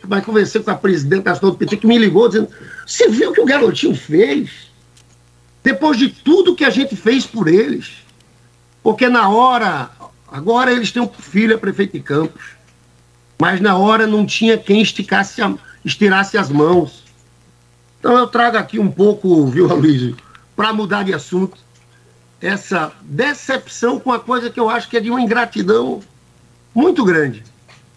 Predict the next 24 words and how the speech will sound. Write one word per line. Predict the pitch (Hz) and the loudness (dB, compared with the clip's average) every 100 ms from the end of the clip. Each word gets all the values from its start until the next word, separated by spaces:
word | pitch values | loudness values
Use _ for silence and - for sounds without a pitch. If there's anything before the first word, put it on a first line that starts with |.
| _ _ _ _ _ _ | _ _ _ _ _ _
Eu, | 123 156 | -12 -4
de | 156 | 0
uma | 196 | 0
ingratidão | 175 202 196 185 185 208 | 2 -2 0 0 2 4
muito | 202 202 | 4 2
grande, | 147 160 170 | 2 2 2
ver | 139 196 | 2 0
a | |
Clarissa | - 185 143 165 185 175 | 0 0 0 -2 -4 -6
com | 151 | -6
aquela | 160 185 170 | -4 0 0
animação. | 170 165 - - - 87 - - _ _ _ _ _ _ - | 2 2 -2 -4 -2 0 -2 -6 _ _ _ _ _ _ -2
Pra | 190 175 | 0 2
mim, | 185 220 240 254 202 _ _ _ _ _ _ _ _ _ - | 2 4 4 2 -6 _ _ _ _ _ _ _ _ _ -2
essa | 185 196 208 | 0 2 0
é | |
uma | 180 | 0
coisa | 143 190 175 | 0 0 0
que | 143 | -2
doeu, | 160 190 220 - | 2 4 4 2
mas | - | -2
tá | - | -4
superado, | - 240 202 185 185 220 214 294 - _ - | -4 -4 -2 0 2 0 -2 -8 -12 _ -4
né? | 147 180 208 | -2 0 -2